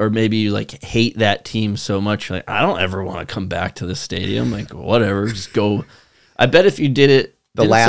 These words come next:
Speaker 1: somebody
Speaker 2: day
Speaker 1: do it at an Oakland Athletics game recently, and, like, nobody cares in Oakland, so they just, I'm pretty sure this dude ran the bases and then just went in the back,
Speaker 2: <laughs>
Speaker 1: sat in his seat, and then, like, the scouting guy was like, "It was a pretty good time."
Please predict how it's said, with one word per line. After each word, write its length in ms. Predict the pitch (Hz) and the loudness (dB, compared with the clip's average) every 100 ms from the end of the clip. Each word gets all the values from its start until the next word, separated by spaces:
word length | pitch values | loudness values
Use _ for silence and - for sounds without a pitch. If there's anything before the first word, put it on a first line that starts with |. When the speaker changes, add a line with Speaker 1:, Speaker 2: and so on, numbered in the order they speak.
| 107 | 4
Speaker 1:
somebody 100 | 147 | 4
Speaker 2:
day 80 | 120 | 4
Speaker 1:
do 160 | 127 | 6
it 120 | 131 | 6
at 120 | 110 110 | 6 2
an 120 | 104 - | 0 -2
Oakland 340 | 104 113 107 | -4 -4 -2
Athletics 580 | 98 - 90 98 104 - | -4 -4 -6 -4 -6 -6
game 280 | 120 123 123 | -2 -2 -2
recently, 560 | 131 - 127 127 143 | -4 -4 -2 2 4
and, 100 | 123 | 4
like, 240 | 101 98 - | 0 -4 -10
nobody 540 | 82 90 87 92 98 | -14 -6 -4 -2 -2
cares 540 | 92 - 92 - - 120 | -4 -4 2 2 4 2
in 160 | 117 | 4
Oakland, 460 | 123 123 - - 131 | 4 4 6 4 4
so 140 | - 107 | 0 2
they 100 | 113 | 2
just, 200 | 127 - - - | 2 -2 -8 -2
I'm 160 | 107 | 0
pretty 200 | 101 165 | 4 2
sure 100 | 190 | 4
this 100 | 117 | 0
dude 240 | 98 120 113 | 2 2 2
ran 360 | 95 101 110 | 2 2 4
the 100 | 110 | 2
bases 720 | 101 110 147 - 98 104 107 - _ _ _ | 4 4 2 0 -4 -4 -6 -12 _ _ _
and 160 | 98 104 | -2 2
then 120 | 110 | 2
just 120 | 107 98 | 2 0
went 240 | 101 117 | 0 0
in 60 | 110 | -2
the 80 | |
back, 320 | 104 110 107 - | 0 2 2 0
Speaker 2:
<laughs> 0 | |
Speaker 1:
sat 320 | - 113 117 | 2 4 4
in 80 | 107 | 0
his 100 | - | -2
seat, 360 | - 156 - | -2 -2 -2
and 160 | 95 95 | -4 -4
then, 120 | 95 | -2
like, 300 | 98 98 - _ _ | -2 -4 -8 _ _
the 140 | 98 | -8
scouting 560 | - - 110 135 104 104 | -6 0 2 2 -2 -6
guy 200 | 98 98 | -6 -6
was 120 | 104 | -8
like, 160 | 95 95 | -12 -14
"It 240 | 90 120 | -12 -8
was 120 | 131 | -6
a 20 | 104 | -4
pretty 180 | 127 | -4
good 260 | 123 120 - | 0 4 6
time." 220 | 294 135 | 6 4